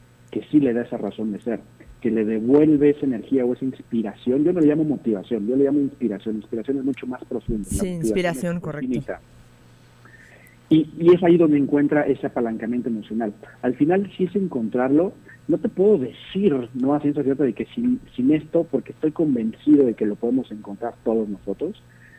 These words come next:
Speaker 1: pero que sin esto no vas a lograr absolutamente nada, ¿no? Eh, lo que sí te puedo decir es que cada una de las personas con las que he tenido oportunidad de trabajar, que no han tenido una vida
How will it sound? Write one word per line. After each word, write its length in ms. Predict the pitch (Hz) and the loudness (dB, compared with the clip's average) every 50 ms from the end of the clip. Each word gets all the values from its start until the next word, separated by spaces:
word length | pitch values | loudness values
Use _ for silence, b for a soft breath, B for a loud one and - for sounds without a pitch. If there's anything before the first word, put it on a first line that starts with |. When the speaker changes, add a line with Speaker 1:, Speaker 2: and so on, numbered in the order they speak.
| b - _ | b -4 _
Speaker 1:
pero 300 | 127 120 113 110 110 - | 2 2 2 2 0 -2
que 100 | - 110 | -4 -6
sin 160 | - 110 120 | -4 -2 -2
esto 180 | 127 - 147 | -2 0 -2
no 120 | 135 117 110 | -2 0 -2
vas 160 | 117 107 - | -4 -4 -4
a 40 | 117 | -4
lograr 360 | 110 98 92 101 104 107 110 | -4 -4 -4 -4 -4 -4 -4
absolutamente 640 | 101 - - 101 95 92 - 95 98 101 101 95 110 | -6 -8 -8 -10 -10 -8 -8 -8 -8 -8 -6 -6 -4
nada, 240 | 120 127 110 90 - - _ _ - b b b b _ | -4 -4 -4 -8 -10 -16 _ _ -20 b b b b _
¿no? 200 | - 113 127 131 - B B B B B - | -8 -8 -8 -8 -10 B B B B B -8
Eh, 440 | - 113 110 110 110 110 107 104 - - | -4 -2 0 0 0 0 0 -2 -2 0
lo 180 | - 131 120 104 | 0 2 2 2
que 120 | - 120 | -2 -6
sí 100 | - - | -8 -8
te 140 | - - 147 | -4 -4 0
puedo 200 | 143 151 147 139 | 2 4 4 4
decir 300 | 131 120 104 - 131 135 | 4 2 0 0 0 0
es 80 | 135 - | 0 -2
que 100 | - - | -8 -14
cada 300 | - - 147 143 139 139 | -8 -4 -4 -2 0 0
una 160 | 143 143 143 | 0 0 0
de 60 | 135 | 0
las 160 | 120 117 - | -2 -2 -6
personas 400 | - - 113 107 127 127 131 120 | -8 -10 -10 -8 -6 -6 -6 -6
con 120 | - 123 113 | -6 -8 -8
las 120 | 104 101 - | -8 -8 -8
que 100 | - 120 | -10 -8
he 20 | |
tenido 260 | 113 131 123 123 123 | -6 -6 -8 -8 -10
oportunidad 500 | 117 - 107 98 - - 107 101 107 117 | -12 -12 -14 -14 -12 -14 -16 -14 -10 -10
de 60 | 120 | -10
trabajar, 460 | 110 110 107 98 98 - 120 123 127 120 | -8 -8 -10 -10 -10 -4 -4 -4 -4 -4
que 120 | - 107 | -10 -12
no 120 | 110 117 | -10 -8
han 100 | 120 131 | -8 -8
tenido 300 | - - 117 120 120 123 | -8 -8 -12 -10 -10 -8
una 180 | 123 123 117 107 | -10 -10 -12 -12
vida 260 | 104 117 120 110 101 | -10 -10 -10 -10 -12